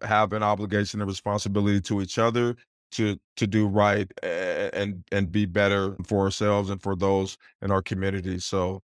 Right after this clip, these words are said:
thank you so much for having me and for having a discussion around a very important topic.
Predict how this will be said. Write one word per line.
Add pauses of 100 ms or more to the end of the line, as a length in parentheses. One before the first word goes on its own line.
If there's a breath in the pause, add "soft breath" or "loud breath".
(140)
thank
you
so
much
for
having
me
and
for
having
a
discussion
around
a
very
important
topic.